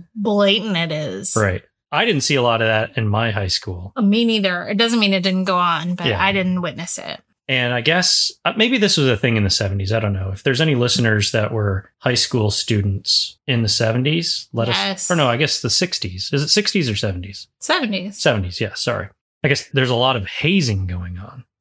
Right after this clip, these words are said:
Speaker 1: Right. For us, I only knew of hazing to be something that happened when you are in college and you are pledging a fraternity or a sorority and you get inducted. Like, that's when you would be hazed.
Speaker 2: You get
Speaker 1: And
Speaker 2: paddled.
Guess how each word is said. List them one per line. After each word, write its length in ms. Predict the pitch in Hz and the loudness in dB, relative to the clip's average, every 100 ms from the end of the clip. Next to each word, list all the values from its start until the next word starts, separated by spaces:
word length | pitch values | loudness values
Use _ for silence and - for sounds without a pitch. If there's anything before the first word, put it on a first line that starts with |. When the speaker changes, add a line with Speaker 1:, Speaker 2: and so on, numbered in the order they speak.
| - | -4
Speaker 1:
Right. 340 | 247 285 202 - _ - | 2 2 0 -6 _ -8
For 140 | - 262 | -4 0
us, 580 | 294 370 294 - - - _ - | 2 2 0 -2 -4 -6 _ 0
I 180 | 277 | 2
only 220 | 302 240 214 | 2 0 -2
knew 140 | 214 | -2
of 100 | 190 | -2
hazing 520 | - 214 202 208 190 | 0 0 2 2 2
to 100 | 196 | 0
be 420 | 190 196 196 196 - | 0 2 2 -2 -2
something 340 | 247 226 226 | 0 2 0
that 60 | 208 | 0
happened 420 | - 214 208 190 | 0 0 0 -2
when 100 | 185 | -2
you 300 | 185 180 175 | -2 -2 -2
are 160 | 214 202 | -2 -2
in 140 | 190 | -2
college 580 | 175 262 277 254 233 220 | -2 0 2 2 0 0
and 200 | 214 202 | 0 2
you 120 | 240 226 | 2 2
are 160 | 190 | 0
pledging 760 | - - 233 233 202 226 208 208 | -4 -2 2 2 2 0 0 -4
a 80 | 208 | -6
fraternity 720 | - 202 - 233 214 196 170 | -4 -4 -2 0 0 0 0
or 80 | 185 | 0
a 60 | 185 | 0
sorority 920 | 202 190 214 240 202 170 170 185 - - | -2 0 2 2 2 0 -4 -6 -8 -2
and 400 | 208 185 185 180 | 0 2 0 0
you 180 | 190 | 0
get 220 | 196 196 - | 0 0 0
inducted. 500 | 196 196 - 226 202 | 0 0 -2 -2 -2
Like, 200 | 196 - | -4 0
that's 260 | 240 285 | 0 0
when 140 | 247 208 | 0 2
you 80 | |
would 100 | 202 | 2
be 140 | 180 170 | 0 -4
hazed. 840 | - 214 220 170 110 113 - - - | -2 0 0 -2 -6 -4 -4 -4 -2
Speaker 2:
You 100 | 113 | -2
get 140 | 110 | -2
Speaker 1:
And 100 | 226 | -2
Speaker 2:
paddled. 200 | 127 | -2